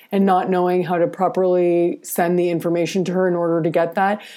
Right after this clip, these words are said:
I'm also terrified of, like, is it, I've never done it before, so the end result really scares me. Um, but I, I was unable to, until I had no choice. This is another example of, like, I'm procrastinating because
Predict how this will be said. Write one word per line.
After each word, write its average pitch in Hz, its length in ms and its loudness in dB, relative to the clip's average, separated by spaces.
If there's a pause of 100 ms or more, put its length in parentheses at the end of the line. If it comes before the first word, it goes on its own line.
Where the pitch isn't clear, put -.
(140)
I'm 208 120 4
also 208 320 2
terrified 185 720 2
of, 165 140 0
like, 170 280 2
is 170 140 2
it, 175 200 0
I've 170 140 2
never 156 260 0
done 170 160 2
it 165 100 0
before, 180 380 0
so 165 240 0
the 160 160 -2
end 160 220 -2
result 175 480 2 (120)
really 185 360 0
scares 175 440 -2
me. 175 340 -2 (380)
Um, 170 540 0 (580)
but 196 160 4
I, 196 220 2
I 190 420 2 (120)
was 190 200 2 (120)
unable 202 960 2 (160)
to, 185 300 2
until 226 360 4
I 214 100 4
had 196 200 2
no 175 160 0
choice. - 540 -4 (460)
This 185 200 -6
is 165 100 0
another 160 320 0
example 156 440 -2
of, 147 100 -2
like, 151 380 -2 (440)
I'm 185 140 -2
procrastinating 202 1080 0
because 165 720 -2